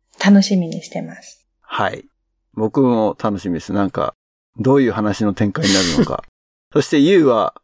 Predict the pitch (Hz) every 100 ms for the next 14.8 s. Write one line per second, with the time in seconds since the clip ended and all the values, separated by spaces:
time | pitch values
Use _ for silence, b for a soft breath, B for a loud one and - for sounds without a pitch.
0 | - 120 - 104 101 98 80 101 226 -
1 | _ - 101 185 185 95 - 107 - _
2 | _ _ _ - 95 67 - _ - 107
3 | 107 123 127 135 123 120 110 90 - -
4 | 147 - 123 117 120 131 - 127 110 113
5 | - 104 98 104 104 101 - 90 80 69
6 | - - _ _ _ 104 101 - - 101
7 | - 131 135 120 98 98 95 85 82 95
8 | 107 110 - 104 90 - - - 185 180
9 | 95 90 - 85 - _ _ _ _ _
10 | - 131 131 131 - - 123 120 151 156
11 | - 143 165 156 113 107 107 95 98 101
12 | 101 98 80 - - - 113 101 98 98
13 | 98 82 85 87 110 _ - 104 98 107
14 | 110 113 98 98 98 123 135 131